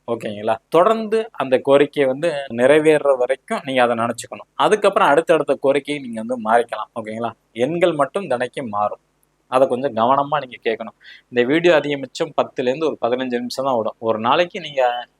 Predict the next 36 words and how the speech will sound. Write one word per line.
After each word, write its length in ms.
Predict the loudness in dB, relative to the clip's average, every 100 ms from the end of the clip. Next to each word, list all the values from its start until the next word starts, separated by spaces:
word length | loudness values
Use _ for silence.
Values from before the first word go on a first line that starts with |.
| -4 2
எவ்வளோ 220 | 4 4 2
டைம் 160 | 0 -2 -10
ஸ்பெண்ட் 260 | -8 -6 -4
பண்றீங்க, 340 | -2 -4 -4 -6
அதுல 200 | -2 -2
இந்த 100 | -2 -4
வீடியோஸ் 380 | 0 0 0 -2
பார்க்கறது 300 | -4 -2 -2 -4
கொஞ்சம் 220 | -6 -6
டைம் 220 | -6 -6
ஒதுக்கி 280 | -6 -8 -12 -12 _ _ _ -12
உங்க 220 | -2 2 4
ராசிக்கு 360 | 2 0 -2
என்ன 140 | 0 0 0 0 -4
நம்பருங்கிறத 640 | -4 -2 0 0 0 0 -2 -2
தெரிஞ்சுக்கிட்டு 420 | -2 -2 -6 -6
போங்க. 180 | -6 -8 -8
சந்திராஷ்டமி 600 | -4 2 2 0 -4 -2 0
இன்னைக்கு 200 | 0 -4
வந்து 140 | -6
சுவாதி 280 | -2 2 2 0
நட்சத்திரம் 420 | -4 -6 -4 -4 0
துலா 180 | 4 6
ராசிக்கு. 380 | 4 -2 -10 -16 _ -20 -20 -12 -6
உங்களுக்கு 300 | -2 0 2
இப்ப 100 | 4 4
சொல்லக்கூடிய 400 | 2 0 2 0 0
நம்பரை 240 | 2 2 2
வந்து 140 | 0
கையில 220 | 2 4 2
எழுதுங்க. 260 | 0 -14 -14
நீங்க 120 | -4 -4
எப்படி 200 | 0 -2 2
மாற்றங்கள் 480 | 0 2 -4 -4 -4
நடக்குதுன்னு 380 | -2 -2 -6
வந்து 140 | -8